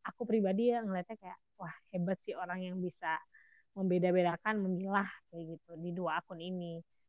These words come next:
kayak gitu. Pun, pun ketika dia, aku juga salut misalnya orang yang, eh, anggaplah akun tentang hijrah kayak gitu kan. Bisa gitu hari-hari yang dia posting tuh ya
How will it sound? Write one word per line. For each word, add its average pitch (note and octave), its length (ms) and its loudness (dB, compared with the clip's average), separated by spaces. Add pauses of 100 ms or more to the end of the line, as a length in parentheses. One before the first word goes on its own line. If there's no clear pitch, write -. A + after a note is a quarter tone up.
(100)
kayak E3+ 180 -10
gitu. F3 300 -14
Pun, F#4+ 160 4 (420)
pun F#4 240 6
ketika C#4 440 8
dia, G#3+ 680 8 (680)
aku A3+ 180 6
juga E4 200 10
salut D4+ 200 8
misalnya C#4+ 300 4
orang C4+ 240 2
yang, A#3+ 240 -2
eh, G#3 580 -2 (280)
anggaplah G#3+ 480 0
akun G3 340 -2
tentang F#3+ 240 -2
hijrah F#3+ 380 2 (100)
kayak E3+ 220 -10
gitu - 100 -20
kan. F3 140 -10 (400)
Bisa C#4 260 6
gitu D#4 240 6
hari-hari A#3 460 8
yang D#4+ 80 4
dia B3+ 80 6
posting A3+ 400 -2
tuh E4+ 100 -4
ya C#4 300 -2